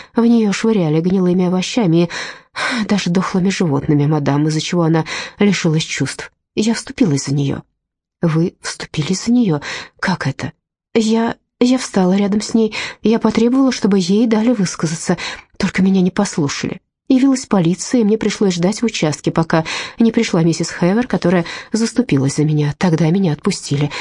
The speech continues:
И я никак не могла прийти раньше, мадам, иначе пришла бы", говорит Кэт, и слова ее звучат вполне искренне. Первый раз за все время Эстер видит на ее лице вполне определенное,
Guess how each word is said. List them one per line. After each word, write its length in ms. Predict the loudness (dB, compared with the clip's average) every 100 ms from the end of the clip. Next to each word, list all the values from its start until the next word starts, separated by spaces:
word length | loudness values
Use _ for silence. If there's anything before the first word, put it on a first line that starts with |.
| -12 0
И 80 | 2
я 140 | 4
никак 260 | 2 2 2
не 60 | 2
могла 260 | 2 0
прийти 320 | 0 -2 0
раньше, 340 | 0 0 0 0
мадам, 360 | 0 2 2 2
иначе 300 | 0 -2 -2
пришла 440 | -2 0 0 2
бы", 140 | 0 -2 -10 -10 -2
говорит 380 | 2 2 0 0
Кэт, 300 | -2 0 -2
и 60 |
слова 340 | -2 0 2 2
ее 180 | 0 0
звучат 380 | -2 0 -4 -4 -18 -16
вполне 400 | -4 0 2 2
искренне. 560 | -2 -6 -4 -4 -6 -10 _ _ _ _ _ _ _ _
Первый 300 | -6 -2 0
раз 180 | -2 -2
за 80 | -6
все 200 | -4 -4
время 380 | 0 0 0 -2
Эстер 320 | -4 -4 -2
видит 320 | 0 -2 -2 0
на 60 |
ее 200 | 0 0
лице 360 | -2 -4 -4 -4 -4 -14 -16
вполне 380 | -6 0 2 2
определенное, 720 | 0 0 2 2 2 0